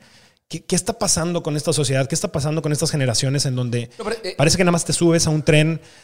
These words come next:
Speaker 1: de, de lo popular y ya está?
Speaker 2: Sí, y no, no nos confundamos, no está mal por sí mismo el postear una imagen negra. Si es lo único
Speaker 1: No.
Speaker 2: que haces,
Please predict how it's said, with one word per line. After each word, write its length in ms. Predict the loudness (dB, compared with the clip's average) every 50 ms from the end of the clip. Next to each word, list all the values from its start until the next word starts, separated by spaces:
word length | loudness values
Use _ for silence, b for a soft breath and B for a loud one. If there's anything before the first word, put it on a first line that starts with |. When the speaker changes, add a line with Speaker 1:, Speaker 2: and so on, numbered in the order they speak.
| B
Speaker 1:
de, 640 | _ 0 2 2 4 4 4 2 0 -4 -10 -20 _
de 140 | -6 -2 0
lo 160 | 0 0 2
popular 840 | 0 -4 0 0 0 2 4 4 4 4 0 -4 -8 -16 _ _ _ _ _
y 100 | -4 2
ya 120 | 2 2
está? 200 | 2 2 -2 -4 -10 -12 -18 -20 _ _ _ _
Speaker 2:
Sí, 240 | _ -6 -6 -6 -4 -4
y 100 | -2 0
no, 140 | 0 0 0 0
no 140 | 0 0
nos 140 | 0 0 -2
confundamos, 600 | -4 -4 -2 -2 0 4 4 4 4 2 -4 -6
no 260 | -4 0 2 4 4
está 380 | 4 2 0 -2 0 2 2 2
mal 560 | 2 2 0 2 2 4 2 2 0 -2 -4 B B B B B B B _ _ _ _ _ _ _ _ _ _
por 180 | 0 0 0 0
sí 260 | -2 -2 -2 -4 -2
mismo 800 | -2 -2 -2 -2 -2 0 0 0 0 0 -4 -10 -20 _ _ _
el 220 | -4 -4 -4 0
postear 480 | 0 -2 -2 -2 -2 2 2 2 2 2
una 160 | 0 -2 -2
imagen 420 | -2 0 -2 -2 -2 -4 -8 -4
negra. 380 | -4 -2 -2 -2 -4 -6 -8 -14 -12
Si 280 | -8 -8 -4 -2 -2
es 140 | -2 -2 2
lo 100 | 2 4
único 360 | 4 4 4 2 2 4 2
Speaker 1:
No. 60 | 2 4
Speaker 2:
que 140 | 2 2
haces, 520 | 2 2 0 -2 -6 -6 -8 -8 -8 -8